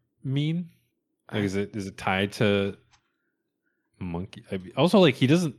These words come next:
Speaker 1: he doesn't really, like, he's kinda, I can, he's, like, a half monkey, half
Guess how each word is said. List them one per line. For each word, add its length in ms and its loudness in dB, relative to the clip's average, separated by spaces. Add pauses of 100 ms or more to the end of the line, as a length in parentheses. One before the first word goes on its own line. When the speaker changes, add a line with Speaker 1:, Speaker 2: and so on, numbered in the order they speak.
Speaker 1:
he 80 -16
doesn't 240 -2
really, 160 -2
like, 300 -6
he's 160 -6
kinda, 320 -6
I 80 -4
can, 180 -6 (480)
he's, 180 -4
like, 160 0
a 60 -6
half 380 -2
monkey, 400 0
half 580 -2